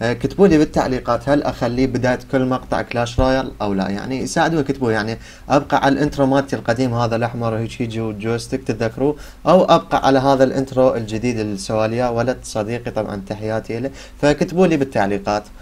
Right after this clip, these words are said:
وبما انه انت رحت علقت، خلي لايك بطريقك يا اخي، ما، ما تخسر شيء، خلينا لايك. <laughs> اوكي. آه، طبعا اليوم حلقتنا كلش مميزة، هسه تقولوا لي ليش؟ لان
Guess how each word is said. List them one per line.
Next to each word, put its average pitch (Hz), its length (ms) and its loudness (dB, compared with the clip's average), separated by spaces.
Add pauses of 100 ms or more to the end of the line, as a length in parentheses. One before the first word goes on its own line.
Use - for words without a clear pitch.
(360)
وبما 147 540 4
انه 170 140 2
انت 151 180 0
رحت 143 260 2
علقت، 123 420 -2 (320)
خلي 220 300 4
لايك 190 260 6
بطريقك 120 540 -4
يا 113 120 -4
اخي، - 200 -12 (260)
ما، 147 120 -8
ما 185 140 2
تخسر 190 360 -4
شيء، - 120 -14
خلينا 214 460 0
لايك. 165 500 -2 (220)
<laughs> - 340 -10
اوكي. 139 420 2 (340)
آه، 127 140 4
طبعا 135 380 2
اليوم 143 580 2
حلقتنا 117 640 -2
كلش 107 360 -6
مميزة، 117 520 -2
هسه - 180 -6
تقولوا 104 280 -4
لي 104 80 0
ليش؟ 117 400 -2 (420)
لان 110 760 -4